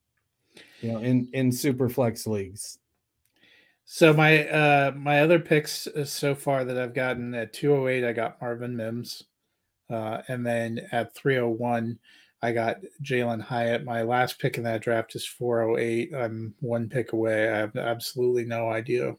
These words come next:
Speaker 2: what I'm gonna get. It's so, um, you have kind of talked me into Xavier Hutchinson. I'm gonna go look and see. I don't think, oh no, he just went, so.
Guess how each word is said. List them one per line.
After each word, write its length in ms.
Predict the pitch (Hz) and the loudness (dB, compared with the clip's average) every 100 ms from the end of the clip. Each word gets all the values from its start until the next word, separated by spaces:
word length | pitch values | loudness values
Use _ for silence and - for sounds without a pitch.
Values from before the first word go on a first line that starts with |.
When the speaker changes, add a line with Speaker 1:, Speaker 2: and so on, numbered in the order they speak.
| - | -8
Speaker 2:
what 140 | 135 | -6
I'm 120 | 123 | -4
gonna 160 | 123 120 | -4 -2
get. 240 | 120 131 160 _ _ _ _ _ _ - - _ | 0 -2 -4 _ _ _ _ _ _ -20 -20 _
It's 180 | - - | 0 2
so, 520 | - 131 127 135 190 - _ _ _ _ _ _ _ - _ _ _ _ - | 4 6 6 2 0 -10 _ _ _ _ _ _ _ -20 _ _ _ _ 0
um, 380 | 123 120 117 135 | 2 2 0 2
you 200 | 135 139 | 4 10
have 300 | 170 202 - | 10 10 8
kind 260 | 165 170 | 4 6
of 80 | 160 | 6
talked 280 | 156 151 156 | 6 4 4
me 120 | 143 | 2
into 180 | 135 123 | 4 4
Xavier 380 | 127 127 117 113 | 4 4 4 0
Hutchinson. 580 | 123 - 113 - 127 | -2 -4 -8 -10 -8
I'm 160 | 117 117 | -6 -6
gonna 140 | 117 | -4
go 120 | 113 127 | -2 -2
look 260 | 131 127 | -4 -4
and 100 | 131 | -6
see. 400 | 113 131 67 117 - _ _ _ _ _ _ _ | -4 -2 -2 -4 -8 _ _ _ _ _ _ _
I 60 | 131 | -4
don't 200 | 120 110 | -2 -4
think, 260 | - 131 151 | -8 -4 0
oh 160 | 123 | 0
no, 240 | 120 117 110 | 0 -2 -2
he 140 | 117 | -4
just 280 | - - - | -4 -8 -8
went, 220 | 147 151 | -10 -10
so. 220 | - - | -10 -12